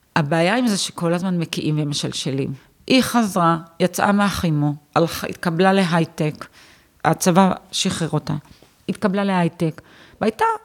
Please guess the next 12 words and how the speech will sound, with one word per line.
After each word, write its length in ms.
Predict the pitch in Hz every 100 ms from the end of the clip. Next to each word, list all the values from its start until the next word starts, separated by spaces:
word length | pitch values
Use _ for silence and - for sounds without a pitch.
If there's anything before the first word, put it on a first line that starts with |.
| _ - - - -
נוסעת, 640 | 208 233 - 240 196 185 -
אומרת 380 | 202 226 233
לי, 180 | 220 226
"אמא, 300 | 277 294 220 - - - -
הכיתי 440 | 214 208 294 294 254
כל 180 | 254 254
הדרך 380 | 247 226 214 -
באוטובוס." 580 | 190 185 185 151 147
אני 80 | 160
אומרת 160 | 175 196
לה, 80 | 196 - -
"קחי 420 | - 226 208